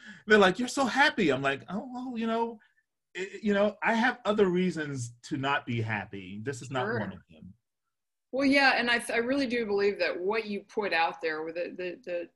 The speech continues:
Speaker 2: the quality of the energy that you put out into the world reflects back to you.
Speaker 1: Yeah.
Speaker 2: Usually.
Speaker 1: You know, and,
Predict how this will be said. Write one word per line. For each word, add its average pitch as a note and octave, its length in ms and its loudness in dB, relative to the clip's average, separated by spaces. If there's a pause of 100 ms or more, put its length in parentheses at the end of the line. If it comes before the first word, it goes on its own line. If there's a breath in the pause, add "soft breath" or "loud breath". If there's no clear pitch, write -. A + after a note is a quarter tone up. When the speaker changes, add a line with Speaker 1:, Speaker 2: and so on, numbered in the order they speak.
(120)
Speaker 2:
the F#3 100 -8
quality B3 420 0
of F#3 120 -4
the E3+ 120 -2
energy F3 380 -6
that D3+ 140 -8
you D#3 180 -8
put G3 160 -6
out D#3+ 220 -6
into E3 240 -10
the D#3+ 80 -8
world D3+ 420 -6 (140)
reflects E3 560 -10
back - 300 -10
to - 100 -12
you. - 180 -14 (460)
Speaker 1:
Yeah. F3 160 -8 (180)
Speaker 2:
Usually. - 540 -14 (520)
Speaker 1:
You E3+ 120 -2
know, C#3 200 2
and, C3 520 -2